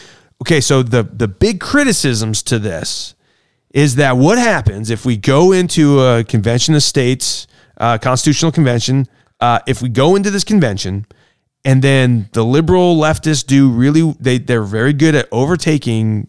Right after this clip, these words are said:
good things and warping them to fit their own agenda and communist kind of ideology. So what would stop them from actually saying, "Oh, okay, fine, there's this convention of states. We're gonna get our people in there.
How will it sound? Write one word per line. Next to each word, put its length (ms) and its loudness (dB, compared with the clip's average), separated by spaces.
good 180 -2
things 380 -2
and 160 -4
warping 380 0
them 180 -4
to 100 -8
fit 220 -4
their 140 -2
own 380 -2
agenda 680 -4
and 220 -6
communist 640 -6
kind 180 -4
of 60 -10
ideology. 800 -4
So 240 0
what 400 0
would 260 2
stop 460 -2
them 560 0
from 200 0
actually 600 2
saying, 360 2
"Oh, 220 2
okay, 240 0
fine, 280 0
there's 180 0
this 100 -6
convention 380 -4
of 60 -2
states. 280 -2
We're 140 0
gonna 120 0
get 180 -6
our 180 -2
people 360 -2
in 140 -4
there. 300 -10